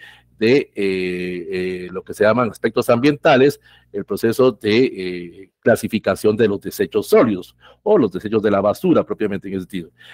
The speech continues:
Eh, también se trata mucho de aspectos de asesoría técnica.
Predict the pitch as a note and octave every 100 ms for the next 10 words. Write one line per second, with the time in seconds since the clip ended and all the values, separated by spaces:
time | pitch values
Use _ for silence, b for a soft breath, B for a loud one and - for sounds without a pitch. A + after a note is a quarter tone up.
0 | B B2+ B2+ E3 E3+ F3+ F3+ G3 D3 C#3
1 | D3 D3 D#3 D3+ D3 F3 F3+ - B2 D#3+
2 | - G2 G2 - B2 - D3+ C#3+ A#2+ C3
3 | - G2+ F#2+ F#2+ A2+ - G3+ C#3+ F#2 G2+